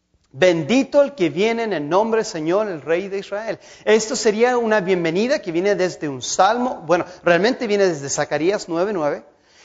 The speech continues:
Y de Zacarías nueve nueve estaba aludiendo a un salmo.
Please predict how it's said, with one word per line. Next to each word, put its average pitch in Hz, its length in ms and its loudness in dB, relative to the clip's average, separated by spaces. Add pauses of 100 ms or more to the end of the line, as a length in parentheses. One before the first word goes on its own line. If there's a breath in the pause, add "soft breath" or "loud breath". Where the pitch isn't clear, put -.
(120 soft breath)
Y 180 140 -4 (140)
de 160 240 2
Zacarías 175 400 4
nueve 208 200 4
nueve 196 200 4
estaba 208 380 2
aludiendo 165 500 0
a 170 40 0
un 180 100 -2
salmo. 220 540 -8